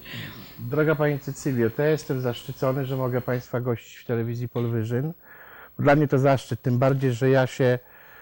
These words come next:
zderzam z, z waszymi opowieściami, z waszymi przeżyciami, tak jakby one mnie dotyczyły.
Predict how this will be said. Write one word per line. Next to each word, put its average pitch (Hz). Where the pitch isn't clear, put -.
zderzam 143
z, 123
z 117
waszymi 139
opowieściami, 131
z 123
waszymi 127
przeżyciami, 131
tak 143
jakby 139
one 151
mnie 160
dotyczyły. 101